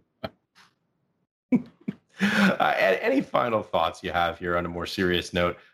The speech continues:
uh, as we, as we come to the end? 'Cause we've discussed a lot of important points on the crypto side, on the macro side, on the market side. Uh, final thoughts, final takeaways to leave our viewers with.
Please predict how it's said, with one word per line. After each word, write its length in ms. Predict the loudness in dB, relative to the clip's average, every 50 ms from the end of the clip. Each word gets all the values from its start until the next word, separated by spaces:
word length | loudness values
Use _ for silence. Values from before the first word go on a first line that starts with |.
| _ _ -4
uh, 240 | -2 0 0 0 0
as 180 | -2 -4 -2 0
we, 320 | 0 2 2 2 0 -2 -2
as 200 | -2 -4 -2 -2
we 80 | -4
come 240 | -4 -2 -2 -2 -2
to 100 | -2 -4 -2
the 120 | -2 0
end? 160 | 0 0 -2
'Cause 140 | -4 -4 -2
we've 120 | -2 0
discussed 400 | 0 0 -2 0 0 0 0 0
a 40 | 0
lot 180 | 2 2 2 0
of 100 | -2 -6
important 420 | -12 -12 -6 -6 -6 -8 -8 -10
points 240 | -4 -4 -4 -4 -4
on 60 | -12
the 60 | -18
crypto 360 | -12 _ -4 -4 -2 -2 -4 -4
side, 300 | 0 0 0 0 0 -2
on 80 | -4
the 60 | -8
macro 440 | -6 -2 -2 -2 -2 -2 -4 -6 -6
side, 320 | -4 -2 -2 0 0 -2 -6 -12 _ _ -6
on 120 | -6 -6
the 80 | -4 -4
market 460 | -6 -2 0 0 0 0 -4 -6 -6
side. 320 | -2 0 0 0 0 -2 -4 -10 _ -2
Uh, 140 | 0 0 0
final 340 | -2 -2 -2 0 0 0 0
thoughts, 300 | 2 2 0 0 0 -2
final 260 | -4 -2 -2 -2 -2
takeaways 580 | -4 -4 -6 -4 -2 0 0 0 0 -2 -6 -8
to 80 | -10 -8
leave 200 | -6 -6 -4 0
our 180 | 0 0 -2
viewers 360 | -4 -8 -10 -8 -8 -10 -10
with. 160 | -12 -14 -14